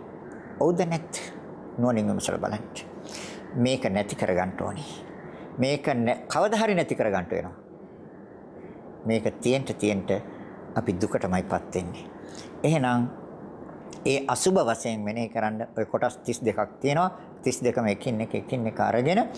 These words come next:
ගොඩවල් තිස් දෙකක් ඉස්සරහින් හදාගන්න. කෙස් ටික, ලොම් ටික, නිය, දත්, සම්මස්නහර, ඇට, ඇටළොඳ, වකුගඩු, අක්මාව, පෙනහල්ල, පපු මස,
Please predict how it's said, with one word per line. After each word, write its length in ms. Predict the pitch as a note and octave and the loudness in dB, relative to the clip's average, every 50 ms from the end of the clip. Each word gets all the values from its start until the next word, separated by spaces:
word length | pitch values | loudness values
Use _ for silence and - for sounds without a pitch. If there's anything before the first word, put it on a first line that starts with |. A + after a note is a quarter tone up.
| - - - - - - - - - - - - - - - - - - - | -10 -10 -10 -8 -10 -10 -10 -10 -12 -12 -14 -14 -14 -14 -14 -14 -12 -4 2
ගොඩවල් 360 | A2+ A2 A#2 A#2 B2 A#2 A2 | 4 4 6 6 6 4 4
තිස් 220 | - - A#2 - - | 2 2 0 0 2
දෙකක් 380 | - A2+ A#2 A2+ - - - | 0 0 0 0 -4 -6 -8
ඉස්සරහින් 420 | - - - C3+ B2 A2 G#2+ G#2+ F#2+ | -6 -2 2 2 4 4 2 2 0
හදාගන්න. 580 | G2 - A2+ A#2 B2+ A2+ - F#2+ F2+ - - - - - - - - - - - - - - - - - - - - - - | 0 0 2 4 2 2 2 -2 -4 -4 -4 -4 -4 -4 -4 -6 -8 -12 -12 -14 -14 -14 -14 -14 -14 -14 -14 -14 -14 -14 -4
කෙස් 220 | - A2+ G#2+ - - | 0 0 2 2 2
ටික, 200 | - A2+ G2 - | 0 0 2 4
ලොම් 280 | G#2 G2+ G#2+ G#2 G#2+ | 6 6 6 4 2
ටික, 180 | G#2+ - G2+ G#2 A2 G#2 | 2 0 2 2 2 4
නිය, 220 | G2+ G#2 A2 G#2+ G2+ | 4 6 6 6 4
දත්, 260 | F2+ F2+ - G2 - - | 4 2 2 2 2 0
සම්මස්නහර, 960 | - - A2+ G2+ G2 G2 G2 G2 G2+ G2+ - - - - G2+ G2 G#2+ G#2 G2+ A2 - - - | -2 0 2 2 2 2 2 2 2 2 0 0 0 0 2 2 4 4 4 2 2 2 2
ඇට, 220 | A2+ G#2+ - - F3 F#3 F#3+ - - - - - - - - - | 0 2 4 4 4 4 4 0 -4 -14 -16 -18 -18 -8 -4 -2
ඇටළොඳ, 420 | G#2+ G#2+ - B2 A#2 A2+ A2 G#2 | 0 2 4 4 4 6 6 6
වකුගඩු, 640 | G#2+ G2+ G#2 G#2 G2 - C3 A#2+ C#3 D3 D#3 F3 G3 - - - - - - - - - - - - | 6 6 6 4 4 4 4 6 6 6 6 4 2 0 -4 -14 -18 -20 -20 -20 -20 -20 -18 -4 -2
අක්මාව, 520 | B2 C3 - - D3+ D3 B2+ B2 A#2+ A#2 A2 - | 0 0 0 2 2 4 4 6 4 4 2 2
පෙනහල්ල, 480 | - B2 C3 C3+ A#2+ A#2 A2+ A2+ A2 A2 | 2 2 4 4 4 4 4 4 4 4
පපු 300 | - - A#2+ A#2 - B2 | 4 2 2 2 2 2
මස, 260 | A#2 A2+ A2 - | 2 2 2 0